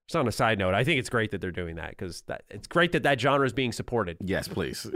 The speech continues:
Speaker 2: <laughs>
Speaker 1: Yeah.
Speaker 2: Mm-hmm.
Speaker 1: Cog.
Speaker 2: Yo,
Speaker 1: Mm.
Speaker 2: yeah, shout out to Special Nick. That's, that's the homie. I know, I know him.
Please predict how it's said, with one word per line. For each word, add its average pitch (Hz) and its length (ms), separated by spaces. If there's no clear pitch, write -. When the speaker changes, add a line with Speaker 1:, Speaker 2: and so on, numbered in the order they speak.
Speaker 2:
<laughs> - 200
Speaker 1:
Yeah. 98 200
Speaker 2:
Mm-hmm. 90 540
Speaker 1:
Cog. 101 500
Speaker 2:
Yo, 95 380
Speaker 1:
Mm. 110 640
Speaker 2:
yeah, 160 340
shout 165 200
out - 40
to 202 60
Special 175 280
Nick. 175 260
That's, 113 260
that's 120 160
the - 80
homie. 117 300
I 113 40
know, 92 100
I 95 100
know 98 300
him. 151 140